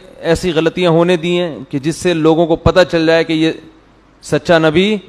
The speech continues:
नहीं है। सच्चा नबी तो दूर की बात, एक शरीफ आदमी नहीं है, और उनके खलीफे भी यही कुछ करते फिर रहे हैं।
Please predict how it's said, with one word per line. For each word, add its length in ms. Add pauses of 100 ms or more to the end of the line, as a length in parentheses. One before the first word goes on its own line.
(340)
नहीं 300
है। 180 (280)
सच्चा 360
नबी 220
तो 140
दूर 220
की 140
बात, 380
एक 200 (100)
शरीफ 360
आदमी 320
नहीं 220
है, 160 (1300)
और 180
उनके 200
खलीफे 400
भी 160
यही 120
कुछ 180
करते 300
फिर 160
रहे 160
हैं। 120